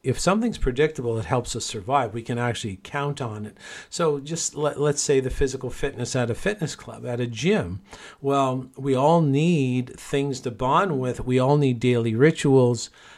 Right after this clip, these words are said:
that make us feel like we're in control, 'cause it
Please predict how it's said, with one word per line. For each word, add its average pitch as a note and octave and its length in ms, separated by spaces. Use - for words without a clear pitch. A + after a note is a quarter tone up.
that A2+ 600
make B2 260
us B2 100
feel A#2 220
like A2 240
we're A2+ 100
in G#2+ 100
control, E3 420
'cause A2 180
it G#2+ 120